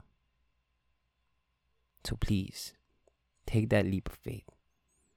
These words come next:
and start now. Start before you're ready. And that is it for this episode. I hope that you learned something from today. And I'm, uh, <laughs> I, I, I know I ha-, I, I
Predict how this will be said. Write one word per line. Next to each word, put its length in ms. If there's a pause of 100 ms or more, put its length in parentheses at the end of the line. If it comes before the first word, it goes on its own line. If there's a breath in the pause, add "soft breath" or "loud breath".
(160)
and 80
start 300
now. 260 (1000)
Start 440 (120)
before 280
you're 140
ready. 380 (1200)
And 180
that 260
is 180
it 220
for 340
this 240
episode. 500
I 140
hope 280
that 120
you 160
learned 320
something 380
from 220
today. 500
And 160
I'm, 260 (640 loud breath)
uh, 560
<laughs> 1080
I, 160
I, 120 (120)
I 40
know 200
I 160
ha-, 160
I, 200
I 340